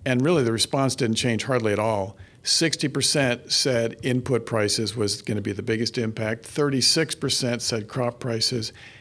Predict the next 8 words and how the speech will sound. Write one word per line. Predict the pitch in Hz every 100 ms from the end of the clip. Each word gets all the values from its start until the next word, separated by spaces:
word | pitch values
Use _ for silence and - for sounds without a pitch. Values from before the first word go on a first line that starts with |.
| - -
and |
just | 113 120 104
four | - 139 127
percent | 123 - 113 107
said | - 104
livestock | 98 101 104 - 107 104
prices. | - 107 101 - 120 - - - - - - -
Um, | 110 107 101 113